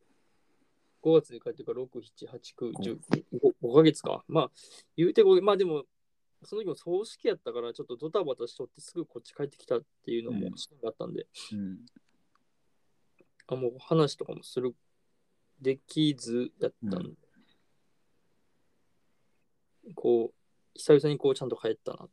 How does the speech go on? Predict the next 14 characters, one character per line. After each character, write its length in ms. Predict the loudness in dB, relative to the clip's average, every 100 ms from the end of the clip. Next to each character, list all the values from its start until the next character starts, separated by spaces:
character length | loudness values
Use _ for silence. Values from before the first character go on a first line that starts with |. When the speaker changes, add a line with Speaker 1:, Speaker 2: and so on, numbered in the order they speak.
| _
Speaker 1:
て 80 | -18
い 100 | -18
う 40 | -20 _ -14
Speaker 2:
う 60 | -14
ん。 80 | -14 -18 -18 _ _ _ _ _ _ _ _ _ _ _ _ _ _ _ _ _ _ _ _ _ _ _ -12
Speaker 1:
感 180 | -10
じ 120 | -10 -8
で。 160 | -8 -10 _ _ _ _ _ _ _ _ _ _ _ _ _ _ _
帰 120 | 6
っ 80 | 6
た 120 | 6
も 160 | -4 -4
の 140 | -6
の、 200 | -4 -4